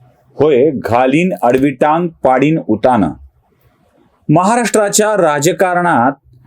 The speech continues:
"घालीन आडवी टांग" आणि "पाडीन उतान" असा प्रयोग सतत करत असतं आणि या खेळातले एक्सपर्ट कोण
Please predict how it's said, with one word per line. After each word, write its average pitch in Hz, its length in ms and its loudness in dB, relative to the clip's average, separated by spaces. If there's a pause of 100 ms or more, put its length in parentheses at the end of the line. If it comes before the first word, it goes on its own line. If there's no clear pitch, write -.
(200)
"घालीन 151 580 2 (120)
आडवी 151 260 2
टांग" 185 380 0
आणि - 220 0
"पाडीन 156 500 0
उतान" 143 580 0 (120)
असा 127 240 0
प्रयोग 143 540 0 (360)
सतत 202 580 0
करत 175 260 0
असतं 127 340 -2 (420)
आणि 131 280 2
या 139 140 2 (100)
खेळातले 151 580 0
एक्सपर्ट 160 580 -2
कोण 151 360 0